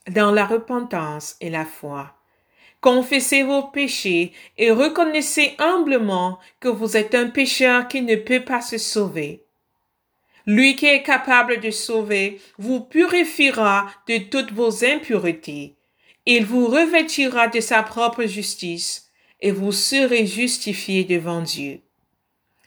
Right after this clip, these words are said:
Tous vos péchés passés, présents et futurs seront pardonnés,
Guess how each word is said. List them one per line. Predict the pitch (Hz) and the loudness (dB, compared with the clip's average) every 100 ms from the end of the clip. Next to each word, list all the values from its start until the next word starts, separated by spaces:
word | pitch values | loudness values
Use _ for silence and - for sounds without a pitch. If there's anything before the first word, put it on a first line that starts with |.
| _ _ _ - | _ _ _ 0
Tous | 285 285 | 2 2
vos | 277 294 | 2 0
péchés | 285 277 247 - 247 | 2 0 0 2 0
passés, | 240 262 254 254 - 240 190 165 _ _ | 0 -4 -4 -4 -2 0 -2 -4 _ _
présents | - 262 247 226 254 254 254 | -2 4 4 2 0 0 0
et | 247 | -4
futurs | - 220 190 208 180 170 170 - | -6 -10 -10 -6 -2 -2 -4 -8
seront | - - 185 190 190 | -8 -2 0 0 -2
pardonnés, | 196 208 196 165 160 147 147 | -2 -2 -2 -4 -4 -8 -12